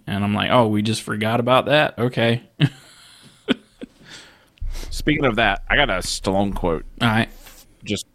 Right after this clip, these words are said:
Speaker 2: right at the top, 'cause we're seeing these people. <clears throat> Terry Crews is not a part of this. Jet Li is not a part of it. Well, Jet Li's not a part of the movie.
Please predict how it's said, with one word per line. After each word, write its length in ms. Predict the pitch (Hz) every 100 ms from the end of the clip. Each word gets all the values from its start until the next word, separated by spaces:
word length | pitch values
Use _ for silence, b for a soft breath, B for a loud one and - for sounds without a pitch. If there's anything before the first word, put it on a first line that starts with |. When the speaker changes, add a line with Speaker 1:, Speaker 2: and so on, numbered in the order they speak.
| _
Speaker 2:
right 260 | 104 123
at 60 | 151
the 60 | 98
top, 320 | 107 92 -
'cause 100 | 104
we're 80 | 104
seeing 120 | 117
these 80 | 110
people. 360 | 98 87 85 - - -
<clears throat> 280 | 135 117 -
Terry 340 | - 170 190
Crews 640 | 170 - 135 110 98 95 - -
is 140 | 98
not 280 | 101 104 110
a 40 |
part 260 | - 98 87
of 60 |
this. 260 | 82 80 - 98
Jet 280 | - 113
Li 180 | 123 139
is 100 | 110
not 160 | 95 87
a 40 |
part 240 | 80 87 82
of 60 |
it. 60 | 85
Well, 80 | 98
Jet 180 | 165
Li's 140 | 156 147
not 100 | 135
a 20 |
part 140 | 117 107
of 60 |
the 40 | 92
movie. 280 | 87 80